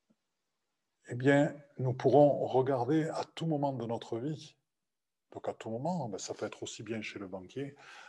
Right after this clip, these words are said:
aussi bien en prenant sa voiture, aussi bien en passant l'autoroute, aussi bien à la poste, aussi bien en allant acheter son pain ou des fleurs pour sa femme, ou, euh, d'autres, d'autres actes quotidiens, d'être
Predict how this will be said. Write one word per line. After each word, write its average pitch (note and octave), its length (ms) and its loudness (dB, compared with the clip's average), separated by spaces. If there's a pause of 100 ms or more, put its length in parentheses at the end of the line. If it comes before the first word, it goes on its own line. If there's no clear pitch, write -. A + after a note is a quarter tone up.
(160)
aussi A2 240 -6
bien A#2+ 220 -2
en A2 100 -2
prenant A2 320 -2
sa - 140 -6
voiture, C3 440 -2
aussi A#2+ 300 -4
bien A2 180 -4
en G#2+ 60 -6
passant G#2 300 -10
l'autoroute, B2 540 -10 (380)
aussi A2+ 260 -10
bien G#2+ 160 0
à - 20 2
la G2 100 -2
poste, C3 340 -2
aussi - 180 -10
bien A2 160 -6
en G#2+ 80 -6
allant G#2+ 180 -4
acheter - 220 -10
son G#2 200 -8
pain D3+ 260 -4 (420)
ou B2+ 100 -4
des A2 140 -4
fleurs - 340 0 (380)
pour - 180 -16
sa - 120 -8
femme, C#3+ 360 2 (640)
ou, B2 300 -2
euh, G#2+ 360 -6
d'autres, C3+ 360 -2
d'autres A#2+ 520 -4
actes - 240 -4
quotidiens, - 600 -4 (1080)
d'être C3+ 600 2